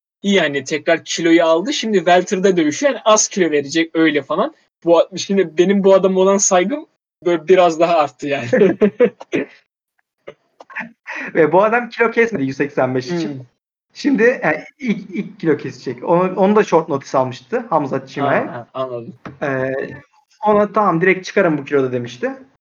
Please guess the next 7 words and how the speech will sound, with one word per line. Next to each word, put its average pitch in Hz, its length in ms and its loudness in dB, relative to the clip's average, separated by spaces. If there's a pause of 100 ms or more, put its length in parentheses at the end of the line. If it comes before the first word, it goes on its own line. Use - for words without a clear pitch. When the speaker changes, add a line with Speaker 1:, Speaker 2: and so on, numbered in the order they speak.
(760)
Speaker 2:
Çıktı. 214 600 -2 (360)
Yani 139 280 0
"Geldim, 175 460 0
gördüm, 165 380 2
yendim." 160 440 2
var 185 160 4
ya. 135 200 -8